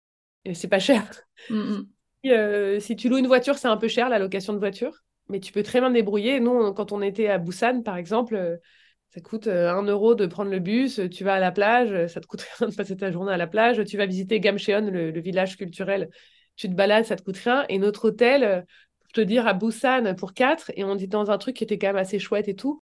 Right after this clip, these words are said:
Speaker 1: je crois que c'était, euh, quatre-vingts euros la nuit avec le petit-déj, tu vois.
Speaker 2: Ça va.
Speaker 1: Donc, tu peux, tu peux trouver. Après, je pense que tu peux faire la Corée, euh, super luxe, hein, parce qu'il y a des hôtels magnifiques. Mais tu peux le faire, euh, simple. Le, le, ce qui coûte cher, c'est le billet d'avion, quoi.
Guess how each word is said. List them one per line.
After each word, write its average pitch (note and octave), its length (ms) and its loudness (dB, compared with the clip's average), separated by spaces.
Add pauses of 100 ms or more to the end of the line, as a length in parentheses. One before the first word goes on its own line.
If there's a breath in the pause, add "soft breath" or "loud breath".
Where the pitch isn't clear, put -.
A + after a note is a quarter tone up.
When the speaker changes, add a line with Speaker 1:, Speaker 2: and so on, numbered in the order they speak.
(140)
Speaker 1:
je - 80 -20
crois A3+ 140 2
que A3+ 60 -8
c'était, A3+ 460 2
euh, - 20 0
quatre-vingts G#3 640 0
euros G3+ 180 4
la G3+ 140 4
nuit A3+ 300 -2
avec F#3+ 180 -6
le F#3+ 60 -4
petit-déj, G#3 460 -2
tu - 100 -18
vois. F#3+ 200 -8 (480)
Speaker 2:
Ça G3 120 -12
va. F3 160 -16 (560)
Speaker 1:
Donc, F#3 140 -8
tu F#3+ 120 -8
peux, G3 260 2
tu F#3+ 140 -8
peux G3 100 -2
trouver. C4+ 300 -4
Après, C4 340 2
je - 80 -6
pense B3 160 0
que - 80 -8
tu - 120 -10
peux E3+ 120 -4
faire G#3+ 140 -2
la F3 100 0
Corée, G3 320 0
euh, D#3+ 60 0
super A3+ 340 0
luxe, A3 260 -2
hein, F3+ 40 -4
parce G3 140 -10
qu'il - 80 -6
y - 20 0
a E3+ 40 -2
des E3+ 160 -6
hôtels E3 260 -4
magnifiques. G3 540 -6 (760)
Mais G#3+ 140 2
tu A3 120 -8
peux A#3 120 2
le A#3 40 2
faire, C4+ 240 0
euh, B3+ 80 2
simple. A#3 320 0
Le, G3+ 200 2
le, F3+ 220 -6
ce F#3 80 -10
qui A3+ 120 -8
coûte A#3 140 -4
cher, C4+ 160 -2
c'est B3 100 -6
le F#3+ 60 -6
billet G3+ 140 0
d'avion, G3 260 -4
quoi. F#3+ 180 -16